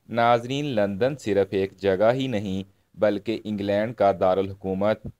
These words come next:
एक भरपूर तारीख और कहानियों से भरा हुआ है, जो आपकी मुंतज़िर हैं। अगर आप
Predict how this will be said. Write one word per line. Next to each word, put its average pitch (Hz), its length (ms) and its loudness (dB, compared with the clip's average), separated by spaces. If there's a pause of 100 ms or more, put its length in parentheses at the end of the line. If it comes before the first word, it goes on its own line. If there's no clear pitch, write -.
एक 110 340 -4
भरपूर 104 640 -2
तारीख 101 500 0 (120)
और 107 280 4
कहानियों 98 520 -4
से 117 260 -2
भरा 110 280 2
हुआ 92 300 -2
है, 101 180 0 (380)
जो 120 140 4
आपकी 107 520 2 (140)
मुंतज़िर 98 600 -4
हैं। 92 300 -4 (420)
अगर 120 320 2
आप 113 360 6